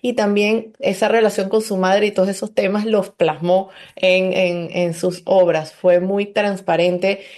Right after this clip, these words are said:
en ese sentido, este, en su relación. Así que bueno, vamos ya cerrando, Oscar,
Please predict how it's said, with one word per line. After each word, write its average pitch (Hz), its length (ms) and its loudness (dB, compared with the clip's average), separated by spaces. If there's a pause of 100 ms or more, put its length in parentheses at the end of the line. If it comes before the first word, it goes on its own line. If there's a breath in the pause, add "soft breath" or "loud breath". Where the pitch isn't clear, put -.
(140 loud breath)
en 180 220 2
ese 185 480 2
sentido, 170 1040 0 (140)
este, 160 680 -4
en 160 60 -4
su 170 120 -2
relación. 160 460 -2
Así 165 180 -8
que 196 80 0
bueno, 170 280 2 (400 loud breath)
vamos 196 320 0
ya 202 340 2
cerrando, 196 600 0
Oscar, 214 380 -2